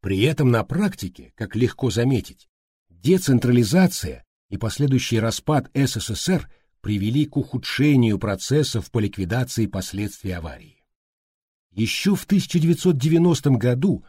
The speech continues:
премьер Николай Иванович Рыжков во время визита в Брянскую область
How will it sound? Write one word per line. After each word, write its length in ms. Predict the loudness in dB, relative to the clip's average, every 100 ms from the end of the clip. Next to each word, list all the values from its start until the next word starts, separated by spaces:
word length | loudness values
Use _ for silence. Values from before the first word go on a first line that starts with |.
| _ _
премьер 560 | -4 -2 -2 0 0 0
Николай 420 | -2 -2 -2 0
Иванович 480 | 0 0 2 0 -2
Рыжков 600 | -6 -6 -4 -2 -2 -4 _ _ _ _
во 140 | -2
время 260 | 2 4 4
визита 460 | 2 2 2 2
в 100 | 0
Брянскую 560 | 2 2 0 0 0 0
область 560 | 2 2 2 -6 -16